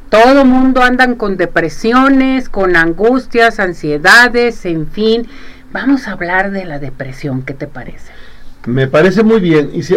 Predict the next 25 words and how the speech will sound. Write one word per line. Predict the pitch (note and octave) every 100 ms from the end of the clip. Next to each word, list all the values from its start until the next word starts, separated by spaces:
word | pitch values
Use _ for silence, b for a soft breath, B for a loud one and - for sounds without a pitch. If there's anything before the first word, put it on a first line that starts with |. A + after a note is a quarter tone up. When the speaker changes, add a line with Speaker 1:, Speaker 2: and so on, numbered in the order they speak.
| D3
Speaker 2:
¿sabes? | F#3 G3 A3+ -
Vamos | C3 F#3+ A3+
empezando | G#3+ F3+ C3+ D#3 D#3+ D#3
con | B2 G#2+
algo. | G2+ F#2+ G2+
Speaker 1:
A | D3
ver. | D3+ D#3 C3+ -
Speaker 2:
Mira, | A#2 G2 - - - - -
eh, | E3+ D#3 D3 D3 D3 C#3+ C#3+ C#3+ C#3+ D3+ -
si | - D3+
hablamos | C3+ F#3+ B3 B3
de | A3
un | A3
termómetro | A3 F3+ E3 F3 E3+ D3
emocional | B2 A2+ A#2+ A2+ B2+ A#2+ A2 B B B -
en | A2 A2+
donde | G#2+ A2 A2 A2 A#2 A#2 A#2 B2+
del | A2+ A#2+
uno | E3 F#3
al | E3+
diez, | C3+ C3+ C#3+ - - - - - - - - - -
uno, | F#3+ A3 F#3 F#3 F3+
dos | C3 C3+ D3 D#3+ -
y | D#3+
tres | C3 B2 C3 C#3 D#3 -